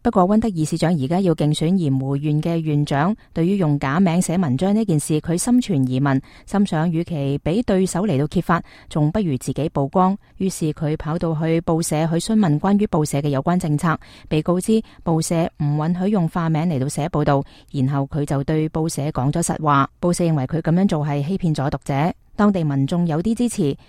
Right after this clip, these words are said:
將佢比作為美國革命時期用化名發表文章嘅歷史人物。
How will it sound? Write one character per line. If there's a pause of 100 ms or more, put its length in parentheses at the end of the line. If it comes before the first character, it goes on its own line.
(100)
將
佢
比
作
為
美
國
革
命
時
期
用
化
名
發
表
文
章
嘅
歷
史
人
物。